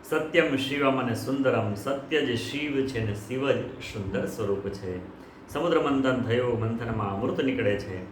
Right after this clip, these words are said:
અમૃતને દેવતાઓ પી ગયા છે, ત્યારે કોઈએ ભગવાન શિવને યાદ ન કર્યા. જ્યારે વિષ નીકળવા લાગ્યું, ત્યારે બધાને ભગવાન શિવ યાદ આવવા લાગે છે.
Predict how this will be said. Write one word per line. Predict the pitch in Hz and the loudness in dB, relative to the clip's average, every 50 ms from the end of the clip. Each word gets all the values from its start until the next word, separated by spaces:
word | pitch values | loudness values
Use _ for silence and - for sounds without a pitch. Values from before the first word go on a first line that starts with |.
| - - - - - | -14 -18 -18 -14 -8
અમૃતને | 117 113 123 123 120 117 110 104 101 95 | -4 -4 -2 -2 -2 -4 -2 -2 -2 -2
દેવતાઓ | 98 101 107 110 110 - 135 139 156 160 - | 0 0 0 0 2 2 2 2 2 0 0
પી | 123 113 107 | 0 -2 0
ગયા | 101 104 101 98 98 98 | 0 2 0 2 0 -2
છે, | 95 - 95 92 92 - - - - - - - - - - | -4 -4 -6 -8 -8 -10 -12 -14 -16 -16 -18 -18 -18 -6 0
ત્યારે | - 123 147 165 180 | 2 4 4 4 2
કોઈએ | 180 160 147 139 135 123 | 2 2 4 4 6 6
ભગવાન | 110 107 107 113 117 113 113 107 | 6 4 2 2 2 2 2 0
શિવને | 107 - - 160 170 165 - 151 | -2 -4 -2 -2 0 0 2 2
યાદ | 120 104 101 98 98 98 98 | 2 2 2 2 0 -2 -4
ન | 95 | -4
કર્યા. | - 101 98 95 95 92 92 92 - - | -4 -4 -2 -2 -2 -4 -6 -8 -6 -4
જ્યારે | 107 110 113 107 101 107 95 | 0 0 0 0 0 -2 -2
વિષ | 107 139 202 - 185 170 | 0 0 0 0 -2 -2
નીકળવા | 156 135 - 120 110 104 104 101 98 | -4 -2 -2 0 0 0 0 2 2
લાગ્યું, | 98 98 98 98 - 98 98 95 95 | 2 2 2 0 0 -2 -2 -2 -2
ત્યારે | 98 104 101 101 101 98 95 - - | -2 -2 -2 0 0 -2 -2 -4 -4
બધાને | 101 98 101 104 107 107 98 | -4 -2 -2 0 0 0 0
ભગવાન | 101 95 98 98 101 95 95 92 | 0 0 -2 -2 -2 -4 -6 -8
શિવ | 92 - - - 165 196 196 | -8 -10 -8 -6 -4 -4 -2
યાદ | 147 107 95 95 95 95 | 0 0 0 0 0 0
આવવા | 95 92 92 92 95 95 95 95 | -2 -2 -4 -4 -6 -6 -6 -4
લાગે | 92 95 92 92 92 | -4 -4 -4 -4 -6
છે. | 92 - 92 90 - - | -8 -8 -10 -14 -14 -16